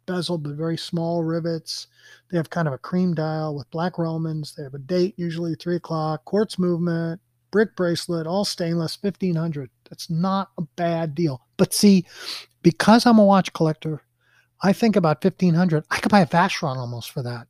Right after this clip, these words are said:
So what am I buying some quartz thing for? So that's kind of what, the way I look at it. But I'm still looking, 'cause there are those of you that really want to pay for a Cartier, and I'm just trying to help.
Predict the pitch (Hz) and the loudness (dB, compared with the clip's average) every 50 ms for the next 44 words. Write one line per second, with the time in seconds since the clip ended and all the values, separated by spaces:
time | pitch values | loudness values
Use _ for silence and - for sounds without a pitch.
0 | _ - - - 160 165 202 240 240 202 170 156 160 165 175 175 160 - - 160 | _ -12 -6 -2 0 0 2 4 4 4 2 2 2 2 2 0 0 -2 -2 -4
1 | 147 139 127 - _ - - - - - - _ _ _ - - 185 185 170 - | -4 -4 -6 -10 _ -20 -20 -20 -20 -20 -20 _ _ _ -4 -2 0 0 0 -4
2 | - - - 185 185 180 165 - 156 135 110 - 190 175 156 - 226 247 - - | -8 -8 -6 -4 -4 -4 -4 -6 -8 -8 -6 -6 -8 -6 -2 -2 -2 -2 -2 -4
3 | - - 190 180 156 135 139 143 147 151 151 139 135 127 135 143 143 131 117 117 | -4 -4 -2 -2 -2 -4 -6 -6 -8 -8 -8 -8 -8 -8 -8 -8 -8 -8 -10 -14
4 | - _ _ _ _ _ _ _ - 175 170 175 - _ _ _ _ _ _ _ | -18 _ _ _ _ _ _ _ -10 -10 -10 -10 -12 _ _ _ _ _ _ _
5 | _ _ _ _ _ _ _ _ _ _ _ _ _ _ _ 175 180 196 - - | _ _ _ _ _ _ _ _ _ _ _ _ _ _ _ -4 -4 -4 -4 -2
6 | - 240 247 247 247 254 254 - - 190 185 196 170 - _ _ - - 170 156 | 0 2 2 4 4 2 0 0 -2 -2 -2 -2 -4 -8 _ _ -8 -6 -6 -6
7 | 135 - - - 170 156 160 170 170 170 175 180 180 160 165 180 190 190 180 214 | -6 -10 -10 -10 -8 -6 -4 -4 -4 -2 -2 -2 -2 -2 -2 -2 -2 0 -2 -2
8 | 190 170 196 208 208 185 190 - - 156 156 143 139 143 143 143 147 151 151 147 | -2 -2 -2 -2 -2 -2 -4 -6 -8 -10 -8 -8 -6 -6 -6 -4 -4 -4 -4 -2
9 | 156 165 175 170 170 185 196 196 190 180 - - _ _ _ _ - 175 160 - | -2 -2 -2 -2 -2 -4 -4 -6 -8 -10 -14 -18 _ _ _ _ -10 -10 -10 -8
10 | - 156 147 156 156 165 175 165 - 185 185 185 175 - - 202 208 214 226 240 | -8 -6 -4 -4 -4 -4 -4 -6 -8 -10 -10 -10 -10 -8 -8 -6 -6 -4 -4 -4
11 | 262 277 277 262 247 233 240 262 - _ _ _ _ _ 143 151 147 151 156 160 | -4 -4 -4 -4 -6 -8 -10 -12 -16 _ _ _ _ _ -12 -10 -10 -10 -10 -8
12 | 160 160 160 156 156 143 147 151 151 143 - 165 - - - 190 190 208 214 226 | -8 -8 -8 -10 -10 -10 -10 -10 -10 -10 -10 -14 -12 -10 -8 -6 -4 -2 -2 -2
13 | 254 269 233 208 - _ | -2 -2 -4 -8 -10 _